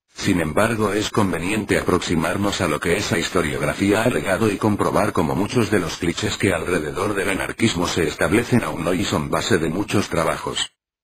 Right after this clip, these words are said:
Numerosos son los libros que desde posiciones neofranquistas continúan justificando el golpe del Estado militar contra la República en julio de mil novecientos treinta y seis y presentar la maldad intrínseca de las izquierdas como causante de la ruina de España.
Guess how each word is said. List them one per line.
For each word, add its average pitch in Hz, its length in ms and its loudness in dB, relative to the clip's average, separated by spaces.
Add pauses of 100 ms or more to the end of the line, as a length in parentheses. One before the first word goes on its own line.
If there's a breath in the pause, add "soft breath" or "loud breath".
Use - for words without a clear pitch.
(120)
Numerosos 107 600 0
son 107 260 2
los 95 160 -4
libros 101 380 0
que 90 120 2
desde 85 280 0
posiciones 101 600 0
neofranquistas 107 840 0
continúan 98 560 2
justificando 98 800 -2
el 90 160 0
golpe 104 340 2
del 76 120 -4
Estado 104 360 2
militar 92 480 0
contra 95 320 0
la 92 80 -4
República 98 580 2
en 90 120 2
julio 135 420 4
de 98 120 0
mil 107 200 0
novecientos 95 640 2
treinta 85 280 2
y 80 60 0
seis 107 380 0
y 95 80 0
presentar 92 560 0
la 95 100 2
maldad 95 380 0
intrínseca 95 640 0
de 90 100 -2
las 80 220 -2
izquierdas 101 560 0
como 73 260 0
causante 95 560 2
de 107 100 0
la 80 120 0
ruina 101 340 -2
de 95 140 0
España. 67 480 -4